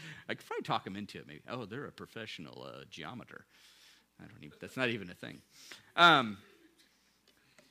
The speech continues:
don't get off your notes, Matt. Um, the point is, there's not a one of us who is not responsible to participate in some way in God's kingdom. There's not a one of you.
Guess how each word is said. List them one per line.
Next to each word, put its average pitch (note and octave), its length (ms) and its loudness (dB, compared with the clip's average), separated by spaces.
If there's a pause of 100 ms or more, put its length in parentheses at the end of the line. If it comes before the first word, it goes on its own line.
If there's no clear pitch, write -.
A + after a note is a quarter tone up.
(1500)
don't A2+ 180 -6
get A#2 120 0
off F#2 180 0
your F#2 100 -2
notes, D#2 260 -8
Matt. D#2 160 -8 (580)
Um, C#3+ 440 12 (1400)
the D#3+ 100 4
point A3+ 320 2
is, D3+ 140 2
there's G#3+ 160 0
not A#3 160 8
a D#3+ 40 6
one D#3+ 320 2
of D3+ 100 2
us C3+ 120 0
who C#3+ 100 -4
is B2+ 100 -6
not D#3 240 2
responsible C#3+ 720 -6
to - 160 -10
participate A#2+ 1160 -8 (280)
in B2+ 160 -4
some F#3+ 560 -2
way A2 460 0 (200)
in B2 160 -6
God's A#2 400 0
kingdom. F#2+ 540 -10 (220)
There's E3+ 140 -4
not G3 160 6
a C3 40 4
one D3 340 0
of G3+ 120 -2
you. B2+ 320 -2